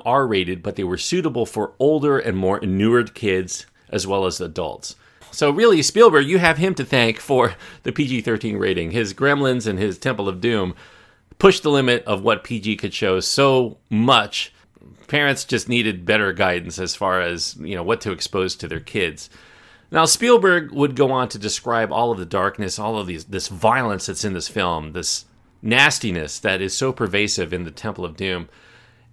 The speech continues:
as an attempt to purge his own demons, his dark side, so to speak, out on the screen that were plaguing him at the time, both in his personal as well as his professional life. You know, he was out of his breakup with Amy Irving, even though they reunited during the making of the film.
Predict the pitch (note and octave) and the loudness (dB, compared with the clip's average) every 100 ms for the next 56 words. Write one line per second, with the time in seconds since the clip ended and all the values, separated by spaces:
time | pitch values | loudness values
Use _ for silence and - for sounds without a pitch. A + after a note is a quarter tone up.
0 | _ _ _ - D#3+ D#3+ D#3+ C#3+ - F#3 | _ _ _ 0 2 2 0 0 0 -2
1 | F#3 D3 - C#3+ C#3 - A#2 - A2+ G#2+ | -2 -4 0 0 0 -2 -4 0 0 0
2 | F#2 G#2 G#2 E2 - A2 - G#2 A#2 - | -2 -2 -2 -4 -6 -6 0 0 0 -2
3 | F2+ D#2 D2+ - F#2+ E2 - - D#2 - | -4 -4 -6 -8 -6 -6 -8 -10 -10 -12
4 | - _ - D#3+ E3+ C#3+ - - A2+ G2 | -20 _ 4 6 6 2 -2 -4 -2 -2
5 | D2+ D2+ _ - A2 G#2 G2 - C3+ C#3 | -4 -12 _ -2 -2 0 -4 -2 -4 -2
6 | A#2 G2+ F#2+ F2+ E2+ - A2 G2 E2+ D2 | -4 -2 -2 -4 -6 -4 0 0 -2 -12
7 | _ - C#3+ D3+ A2+ G#2+ F#2+ - D3 C#3 | _ 2 4 2 -2 -2 -2 -2 -2 0
8 | G#2+ G2 F#2+ F#2+ G#2 G2 - E2+ - - | -4 -2 -4 0 0 0 -4 -8 -12 -6
9 | D3+ - A2 F2 A2+ F#2 - _ - G#2 | -4 -2 -4 -2 0 0 -4 _ -10 -4
10 | E2 D#2+ D3 C#3 G#2+ - - B2 C3 A2 | -4 0 2 2 2 -2 0 2 2 0
11 | F#2+ A2 A2 A#2 G2 G2 - G#2+ G2+ F#2 | 0 0 0 -2 -2 -6 -4 -4 -2 -2
12 | G#2 G#2+ G#2+ G2+ G#2+ G#2 G2 G2 F2 E2 | -2 -4 -6 -6 -4 -2 -2 -4 -6 -4
13 | G2+ F#2+ F#2+ F#2 F2 F#2 F2+ G#2 D#3+ A#2 | -4 -2 0 -2 -2 -4 -2 -4 -2 -4
14 | F2 - F#2 F2 | -6 -6 -6 -6